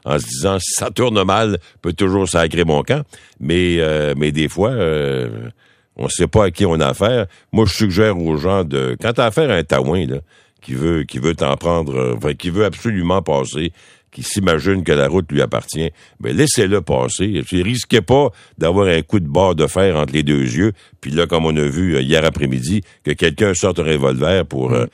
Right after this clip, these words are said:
Speaker 1: tenter de vous arracher la tête, là.
Speaker 2: Effectivement. Puis une simple engueulade, si tu veux, Jacques.
Speaker 1: Ouais.
Speaker 2: Euh, les gens, maintenant, hein, ils peuvent prendre le téléphone, appeler la police. Les policiers, même s'ils n'ont pas été témoins de l'incident, peuvent, euh, vous accuser, exemple, d'un,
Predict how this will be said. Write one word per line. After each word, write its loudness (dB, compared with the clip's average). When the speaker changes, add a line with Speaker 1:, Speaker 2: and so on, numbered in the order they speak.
Speaker 1:
tenter 0
de -2
vous 0
arracher 2
la 2
tête, 0
là. -6
Speaker 2:
Effectivement. 0
Puis -2
une 0
simple 2
engueulade, 0
si -6
tu -6
veux, -2
Jacques. -2
Speaker 1:
Ouais. -12
Speaker 2:
Euh, -4
les 0
gens, 2
maintenant, 0
hein, -2
ils -4
peuvent -2
prendre -2
le -4
téléphone, -2
appeler -6
la -4
police. -6
Les -2
policiers, 2
même 2
s'ils 4
n'ont 2
pas 2
été 2
témoins 2
de 2
l'incident, 0
peuvent, 0
euh, 0
vous -2
accuser, 0
exemple, 0
d'un, -2